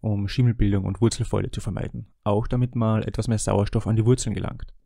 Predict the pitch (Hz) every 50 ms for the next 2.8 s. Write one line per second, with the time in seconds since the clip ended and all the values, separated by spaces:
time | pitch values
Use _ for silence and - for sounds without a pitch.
0 | _ _ _ _ _ _ - 120 113 101 107 107 - 104 110 110 117 107 - -
1 | 113 110 110 104 - 120 104 101 104 107 - - - - 110 110 113 123 - -
2 | 104 104 - 98 98 98 - - - - - - - - 98